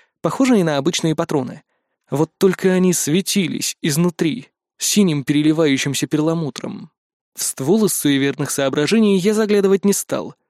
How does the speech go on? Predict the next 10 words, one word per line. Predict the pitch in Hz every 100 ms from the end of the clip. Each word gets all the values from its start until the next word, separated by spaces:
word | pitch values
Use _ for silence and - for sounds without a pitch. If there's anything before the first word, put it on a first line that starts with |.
| _ _
но | 151 151
на | 135 127
ощупь | 139 - - -
передняя | 147 147 143 143
часть | - 170 135
оканчивалась | 156 147 147 143 143
вполне | - - 170 240
привычным | 170 139 147 - 214
круглым | - 139 131 139
отверстием. | 151 185 - - 120 -